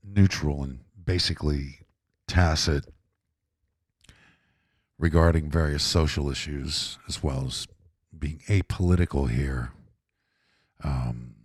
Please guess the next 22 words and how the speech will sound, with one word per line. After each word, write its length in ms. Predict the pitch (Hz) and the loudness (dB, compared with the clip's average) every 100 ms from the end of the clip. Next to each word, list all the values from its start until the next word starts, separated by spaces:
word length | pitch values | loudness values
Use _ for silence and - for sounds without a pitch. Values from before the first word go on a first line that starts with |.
| _ _ _ _ | _ _ _ _
but 160 | 85 85 | -2 -2
as 120 | - | 0
time 240 | - 104 | 0 0
goes 240 | 90 85 76 | 2 2 4
on, 480 | 87 80 78 71 82 _ _ _ _ _ _ _ _ _ _ _ - | 2 2 0 -4 -12 _ _ _ _ _ _ _ _ _ _ _ -6
it 100 | 95 | -4
appears 320 | - 131 123 | 4 4 4
to 100 | - | 0
me 280 | 90 101 95 | 2 4 2
that 260 | - 67 - | 0 -6 0
there 140 | 78 | 2
are 160 | 73 - _ _ | 2 -4 _ _
changes 760 | - 104 98 95 65 69 - - _ _ _ _ _ _ _ | -4 0 2 0 -2 -6 -6 -8 _ _ _ _ _ _ _
that 80 | 87 | -4
have 100 | 73 | -2
been 100 | 73 | -2
taking 320 | - 78 80 | -2 -2 -4
place 300 | - 80 71 | -2 -2 -2
that 180 | 76 69 _ _ _ _ _ _ _ _ _ | -4 -8 _ _ _ _ _ _ _ _ _
I 180 | - 95 | 0 4
have 280 | 90 78 76 - 90 85 | 4 0 -6 -14 -20 -4
deemed 580 | 92 113 95 82 82 | 0 0 -2 -4 0